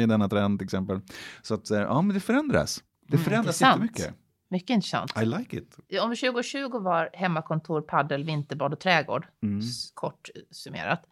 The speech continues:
Speaker 2: Vad, vad blir det för ledord för tjugohundratjugoett?
Speaker 1: Ehm, det vi inte pratar om är ju liksom mina, mina konkreta trender. Ehm, men jag skulle säga att en av de sakerna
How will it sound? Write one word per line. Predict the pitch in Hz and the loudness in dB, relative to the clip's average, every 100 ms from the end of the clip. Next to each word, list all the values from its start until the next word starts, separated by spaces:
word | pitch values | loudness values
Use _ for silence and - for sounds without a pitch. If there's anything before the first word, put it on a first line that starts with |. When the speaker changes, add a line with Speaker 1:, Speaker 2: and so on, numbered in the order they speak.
| - - | -20 -20
Speaker 2:
Vad, | - 214 220 208 - - | 0 4 6 6 2 -4
vad | 190 214 196 | 2 4 4
blir | 202 180 | 2 2
det | |
för | 165 196 | 0 2
ledord | 190 165 160 | 2 2 0
för | - | -4
tjugohundratjugoett? | - 185 165 208 277 - - - _ _ _ _ _ _ _ _ _ _ - | -4 -2 -2 -4 -6 -8 -18 -20 _ _ _ _ _ _ _ _ _ _ 8
Speaker 1:
Ehm, | 135 135 135 135 135 - - | 10 10 8 8 4 0 -2
det | 135 | 0
vi | 143 - | 0 2
inte | 185 175 202 | 2 4 2
pratar | 156 117 | 2 4
om | 104 | 4
är | |
ju | 101 98 | 2 0
liksom | 98 98 | -2 -2
mina, | 92 92 92 | 0 0 -2
mina | 92 98 92 | -4 -4 -4
konkreta | 90 95 95 90 | -4 -4 -4 -2
trender. | 98 113 120 117 98 - | 0 0 2 2 2 0
Ehm, | 104 101 101 98 101 | -2 0 -2 -4 -2
men | 120 135 | 0 0
jag | 151 160 | 0 -2
skulle | 160 151 | -4 -2
säga | 127 101 | 0 0
att | 98 - _ _ _ _ 131 | -2 -10 _ _ _ _ -4
en | 139 139 | -2 0
av | |
de | 127 | -2
sakerna | 117 104 107 101 87 | -2 -4 -4 -4 -4